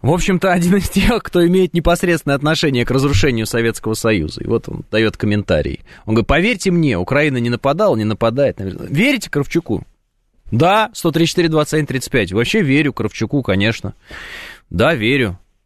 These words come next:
Кравчуку-то, конечно, нет. У кому угодно, но не Кравчуку. Сто тридцать четыре двадцать один тридцать шесть тогда. Ну, мне просто интересно ваши ощущенческие какие-то вещи, э, определить.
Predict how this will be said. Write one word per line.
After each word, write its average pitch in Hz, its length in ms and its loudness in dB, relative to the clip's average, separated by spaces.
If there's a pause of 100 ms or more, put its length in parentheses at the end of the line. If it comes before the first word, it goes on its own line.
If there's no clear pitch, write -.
(220)
Кравчуку-то, 202 840 0
конечно, 165 360 0
нет. 143 240 0
У 117 80 -4
кому 180 280 2
угодно, 185 340 0
но 165 80 2
не 160 100 2
Кравчуку. 143 560 -2
Сто 143 180 0
тридцать 139 260 -2
четыре 160 180 0
двадцать 120 260 0
один 117 220 0
тридцать 107 240 -2
шесть 80 260 -2
тогда. 80 320 -4 (360)
Ну, 311 120 0
мне 185 140 2
просто 156 300 -2
интересно 139 500 0
ваши 92 300 -2
ощущенческие 90 1000 -4
какие-то - 380 -8
вещи, 92 400 -6 (600)
э, - 60 -10
определить. 85 920 0